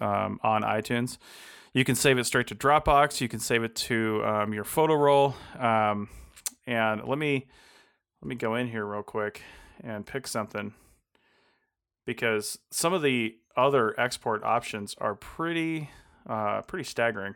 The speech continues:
really. Um, so if I share this, I can pick a graphic file, which is the name of the program. So I could actually save this as a graphic file,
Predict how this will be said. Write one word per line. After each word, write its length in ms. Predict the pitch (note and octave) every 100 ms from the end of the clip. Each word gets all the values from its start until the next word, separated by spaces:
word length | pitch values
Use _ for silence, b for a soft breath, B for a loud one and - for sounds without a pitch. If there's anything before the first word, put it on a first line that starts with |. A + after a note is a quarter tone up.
| -
really. 300 | A2+ G#2 G2+ b b b b b -
Um, 280 | A2+ A2 G#2+
so 120 | C#3
if 120 | C3
I 80 | B2
share 260 | - F3
this, 240 | D3+ B2 -
I 120 | - D#3
can 160 | E3
pick 360 | D#3 C#3+ - - B B
a 80 | A#2+
graphic 480 | A2+ C3+ G#3 F#3 -
file, 420 | - G#2+ G#2 B2 -
which 180 | B2
is 100 | B2
the 100 | A#2+
name 120 | A#2 A#2
of 60 |
the 80 | G#2+
program. 420 | C3+ B2+ G2+ G2+
So 220 | - A#2
I 100 | A2
could 160 | A2+ A#2+
actually 460 | A2 - A#2 G#2+ - B B -
save 360 | - C3+ C3
this 300 | B2 A#2 -
as 240 | - A#2 A#2
a 40 |
graphic 480 | - A2 A#2+ A#2 -
file, 560 | - C3 C3 G#2+ G#2